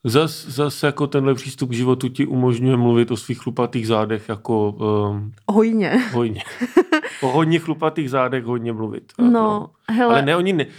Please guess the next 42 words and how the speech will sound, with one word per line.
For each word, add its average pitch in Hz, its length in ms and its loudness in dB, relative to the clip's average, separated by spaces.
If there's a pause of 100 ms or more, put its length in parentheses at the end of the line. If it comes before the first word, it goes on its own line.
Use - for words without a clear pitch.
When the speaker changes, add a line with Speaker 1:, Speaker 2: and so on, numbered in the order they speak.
(160)
Speaker 1:
ne, 143 160 4
tak 160 140 0
to 196 120 4
není 156 240 2
tak 180 160 -2
jako 185 240 -2
hn-, 113 280 -4
nebo 139 280 2 (280)
není 135 160 2
to 160 100 4
tak 151 120 2
jako 131 220 -2
strašný, 117 840 -2
jako 110 340 0
jo, 104 140 2 (140)
ale 127 220 0
prostě, 131 520 -4 (360)
ale 123 300 0 (280)
kdybych 139 360 0
si 180 80 -6
mohl 185 200 2
vybrat, 127 340 0
tak 127 160 -4
bych 131 260 -8
je 135 220 -4 (120)
tak 131 200 -2
radši 127 300 -4
neměl. 110 460 -6
Speaker 2:
Mhm, 262 380 6 (140)
to 254 120 -4 (160)
já 240 240 0
teda 240 240 -4
taky 220 240 -8
preferuju, 196 560 -6
ne, 196 240 -4 (300)
to 202 120 -12
tam, 208 200 -2 (200)
a 247 180 0
obecně 285 560 0
mě 247 220 0
třeba 277 240 -2
dřív 262 200 -2